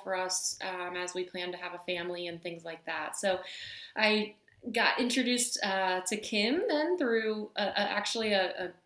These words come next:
colleague who also purchased a franchise and found their business, um, through Kim. And we just had some great conversations. And I probably took a little bit longer than Kim would have liked to, to make a decision because I was,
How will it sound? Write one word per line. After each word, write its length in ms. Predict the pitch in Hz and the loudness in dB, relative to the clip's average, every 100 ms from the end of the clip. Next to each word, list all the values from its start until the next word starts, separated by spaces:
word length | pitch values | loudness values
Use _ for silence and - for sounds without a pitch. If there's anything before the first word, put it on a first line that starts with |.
| - | -8
colleague 440 | 202 185 226 262 | -2 2 2 2
who 220 | 247 214 | 0 2
also 320 | 185 190 240 226 | 2 4 4 4
purchased 400 | 247 233 254 269 | 4 2 0 -2
a 80 | |
franchise 640 | 262 247 247 254 254 254 233 | 2 2 2 2 2 2 0
and 180 | 196 | -2
found 300 | 202 202 202 | -2 0 0
their 160 | 190 202 | 0 0
business, 680 | 214 220 226 220 214 - - | -2 -2 -4 -2 -2 -2 -4
um, 340 | 208 202 202 208 | -4 -2 0 -2
through 220 | 220 220 | -2 -4
Kim. 320 | 214 214 233 | -4 -2 -2
And 160 | 202 185 - - - | -2 -4 -10 -18 -8
we 100 | 240 | -2
just 100 | 254 | 2
had 120 | 285 | 2
some 140 | 285 240 | 2 0
great 260 | 208 214 | 0 0
conversations. 840 | 226 233 220 208 185 208 269 196 185 | -2 -4 -2 -2 0 0 0 0 0
And 160 | 185 180 - - - | -2 -2 -10 -12 -2
I 80 | 214 | 0
probably 300 | 247 233 240 | 2 0 2
took 180 | 262 | 2
a 60 | 262 | 4
little 180 | 254 247 | 4 4
bit 180 | 247 208 | 4 2
longer 360 | 214 226 240 | 2 2 4
than 120 | 226 220 | 2 2
Kim 200 | 247 226 | 0 0
would 80 | |
have 140 | 220 208 | 0 2
liked 320 | 208 214 - | 2 2 0
to, 200 | 220 208 | 0 2
to 140 | 220 | 0
make 180 | 214 208 | 2 2
a 80 | 214 | 0
decision 600 | 202 196 202 202 247 277 | -2 -2 0 2 4 4
because 340 | 247 208 202 | 4 2 0
I 140 | 202 202 | 0 2
was, 280 | 208 202 | 2 2